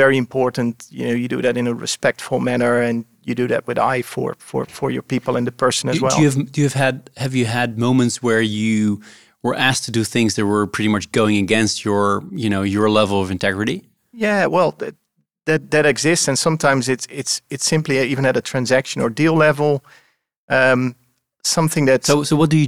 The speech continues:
Speaker 2: do? Sorry to interrupt, but I'm
Speaker 1: Yeah.
Speaker 2: just curious, like, what do you in practice do? Because that's where people can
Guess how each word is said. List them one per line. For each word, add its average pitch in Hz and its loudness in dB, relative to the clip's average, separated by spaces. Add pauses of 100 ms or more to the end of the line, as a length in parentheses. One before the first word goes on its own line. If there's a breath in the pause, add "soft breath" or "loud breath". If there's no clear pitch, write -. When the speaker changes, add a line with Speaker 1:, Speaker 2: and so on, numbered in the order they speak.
(120)
Speaker 2:
do? 196 2
Sorry 123 0
to - -6
interrupt, 123 2
but 180 6
I'm 180 6
Speaker 1:
Yeah. 123 0
Speaker 2:
just - -6
curious, 131 2
like, 117 -2
what 143 4
do 151 -2
you 143 2
in 123 2
practice 127 -4
do? 131 2
Because 107 2
that's 120 -2
where 117 -2
people 120 -6
can 107 -2